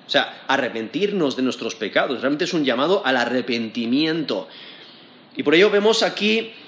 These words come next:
en, en el versículo siete, donde empieza con este llamado, dice, "Someteos pues a Dios". O sea, después que nos han mencionado que Dios da gracia a los humildes, ahora está pidiendo, bueno, realmente es un mandato, no, someteos, es imperativo,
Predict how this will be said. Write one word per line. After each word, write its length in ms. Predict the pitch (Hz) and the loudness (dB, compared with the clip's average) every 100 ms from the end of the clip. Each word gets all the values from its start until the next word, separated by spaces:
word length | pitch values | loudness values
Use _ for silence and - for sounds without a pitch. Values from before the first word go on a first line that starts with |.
| - - - - - - | -20 -20 -20 -20 -4 2
en, 360 | 165 165 151 165 | 4 2 -2 -6
en 140 | 170 | -2
el 60 | 160 | 2
versículo 560 | 156 214 226 226 190 | 2 4 6 6 6
siete, 840 | - - 185 233 233 156 208 233 - - - - - - - - - | 2 -2 4 4 6 2 2 0 -10 -20 -20 -20 -20 -20 -20 -20 -4
donde 320 | 131 160 156 | 0 4 4
empieza 460 | 156 - 185 233 208 | 2 4 4 6 4
con 80 | |
este 200 | 196 - | 4 4
llamado, 360 | 180 160 185 233 | 4 4 4 6
dice, 240 | 170 170 | 4 4
"Someteos 920 | 175 - 226 214 202 214 262 294 285 - | 2 8 8 8 6 8 10 10 8 4
pues 260 | 190 202 247 | 4 6 4
a 80 | |
Dios". 760 | 233 269 370 185 - - - - - - - - - - | 4 6 8 6 4 0 -2 -8 -18 -20 -20 -20 -20 -2
O 40 | |
sea, 100 | 156 | 0
después 260 | 151 190 196 | 2 0 2
que 100 | 240 | 2
nos 140 | 190 | 2
han 100 | 208 | 2
mencionado 400 | 208 190 202 202 | 0 2 2 2
que 100 | 180 | 2
Dios 180 | 165 185 | 2 2
da 80 | 180 | 2
gracia 240 | 180 180 | 2 2
a 40 | |
los 120 | 160 143 | 2 2
humildes, 440 | 170 202 147 - - - | 2 4 2 -2 -12 -4
ahora 100 | 196 | -2
está 160 | 190 | 0
pidiendo, 420 | 185 170 185 214 - - - | 2 2 2 -2 -8 -12 0
bueno, 200 | 151 131 | 0 0
realmente 340 | 120 127 170 180 | 0 0 0 0
es 60 | |
un 100 | 165 | 0
mandato, 400 | 127 104 175 101 - | 0 0 -2 -4 -4
no, 120 | 147 | -2
someteos, 640 | - 156 143 131 202 117 | 2 2 2 4 2 2
es 120 | 147 165 | -2 0
imperativo, 680 | 165 165 170 185 135 147 | 0 2 2 2 2 2